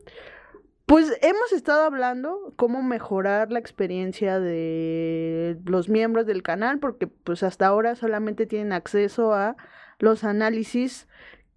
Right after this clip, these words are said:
eh, y nada más, bueno, y a los pocos emotes que están ahí, pero, pues, queríamos agregarle como algo más, porque, pues, agradecemos mucho que se hagan, eh, mes con mes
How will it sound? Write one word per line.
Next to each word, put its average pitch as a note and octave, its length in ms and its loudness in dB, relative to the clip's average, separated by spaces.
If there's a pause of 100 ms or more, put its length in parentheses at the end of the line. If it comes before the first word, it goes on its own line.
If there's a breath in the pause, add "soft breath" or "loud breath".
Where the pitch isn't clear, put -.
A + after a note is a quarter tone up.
(140)
eh, F#3 500 4
y G#3 140 0
nada G#3 280 0
más, A#3+ 380 -4
bueno, G#3+ 320 0
y F#3 140 -2
a F3 100 0
los F3+ 380 0
pocos G#3 840 0
emotes F#3 540 -4
que F3 120 -8
están F#3+ 400 0
ahí, A3 360 -2 (140)
pero, C4+ 420 4
pues, - 140 -12
queríamos F#3+ 460 -4
agregarle F#3 560 0
como F#3 440 -6 (100)
algo A#3 300 4
más, D4 260 -2
porque, - 400 -4 (480 loud breath)
pues, - 340 -2
agradecemos G#3 720 4
mucho B3 380 -4
que G#3+ 80 -10
se - 120 -8
hagan, G#3 440 -2 (360 loud breath)
eh, F#3+ 180 4
mes G#3+ 260 0
con G#3+ 220 2
mes G#3+ 420 -4